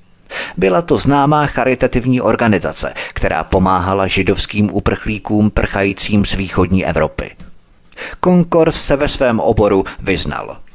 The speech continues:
Přišel připravený s tím, čemu dnes lidé zběhlí v tisku říkají talking points, v překladu něco jako téma nebo předmět hovoru. Tato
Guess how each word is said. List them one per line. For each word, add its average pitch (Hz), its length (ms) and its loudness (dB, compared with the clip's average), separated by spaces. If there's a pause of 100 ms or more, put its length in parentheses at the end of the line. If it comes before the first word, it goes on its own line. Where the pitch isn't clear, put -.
(600)
Přišel 98 500 2
připravený 90 580 0
s - 80 -6
tím, 92 360 -2 (180)
čemu 160 300 2
dnes 113 360 0
lidé 107 420 2
zběhlí 95 420 -2
v - 100 -8
tisku 107 400 -2
říkají 98 500 -2 (160)
talking 143 440 0
points, 67 400 -6 (240)
v - 80 -4
překladu 104 480 0
něco 104 300 2
jako 90 240 2
téma 95 420 2
nebo 90 280 0
předmět 90 380 -2
hovoru. 85 420 0 (1000)
Tato 165 380 0